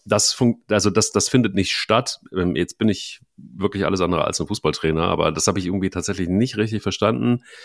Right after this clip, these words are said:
ähm, wie man, wie man diese Aufstellung tatsächlich dahin zimmern kann.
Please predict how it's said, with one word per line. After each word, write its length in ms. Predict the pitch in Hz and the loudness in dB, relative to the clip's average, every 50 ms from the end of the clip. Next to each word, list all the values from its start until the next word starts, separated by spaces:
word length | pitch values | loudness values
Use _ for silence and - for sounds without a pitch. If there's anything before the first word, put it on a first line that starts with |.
| - - - _ _ _ - 92 | -20 -20 -20 _ _ _ 0 2
ähm, 300 | 90 90 90 95 80 - | 4 4 4 2 0 -2
wie 240 | - 87 85 90 95 | -4 -4 -2 0 2
man, 320 | 95 95 92 92 92 90 85 | 2 2 2 2 2 0 0
wie 100 | 92 90 | 0 0
man 160 | 90 90 87 | 0 0 0
diese 240 | 92 92 90 80 - | 0 0 0 0 0
Aufstellung 600 | - 92 - - 90 87 87 90 90 90 87 - | -2 -2 -4 -2 0 0 2 2 2 0 -2 -2
tatsächlich 380 | - 92 80 - 90 87 85 80 | -4 -4 -4 -4 -6 -8 -10 -8
dahin 240 | 80 78 87 76 | -6 -4 -4 -4
zimmern 300 | - - 95 92 87 87 | -4 -4 -4 -2 -4 -4
kann. 320 | - - 110 110 131 139 | -2 0 0 2 2 0